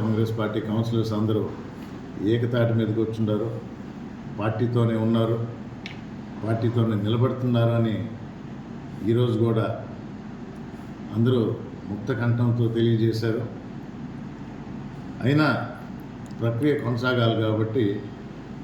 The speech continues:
తొమ్మిదో తేదీ, ఏప్రిల్ తొమ్మిదో తేదీకి ఈ డేట్ నిర్ణయించమైంది. మొన్న చెప్పినట్టు తెలుగుదేశం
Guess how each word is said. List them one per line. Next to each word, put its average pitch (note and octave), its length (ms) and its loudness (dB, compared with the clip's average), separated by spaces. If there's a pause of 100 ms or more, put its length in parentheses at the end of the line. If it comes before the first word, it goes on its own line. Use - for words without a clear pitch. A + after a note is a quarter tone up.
(420)
తొమ్మిదో C3+ 340 4 (100)
తేదీ, C3 280 6 (1500)
ఏప్రిల్ A#2 340 2
తొమ్మిదో A#2+ 260 4 (100)
తేదీకి A2+ 420 4 (680)
ఈ G2 40 -2 (100)
డేట్ A2+ 260 2
నిర్ణయించమైంది. G#2+ 800 2 (1700)
మొన్న A2+ 240 4
చెప్పినట్టు A#2+ 500 0 (3000)
తెలుగుదేశం A#2+ 560 4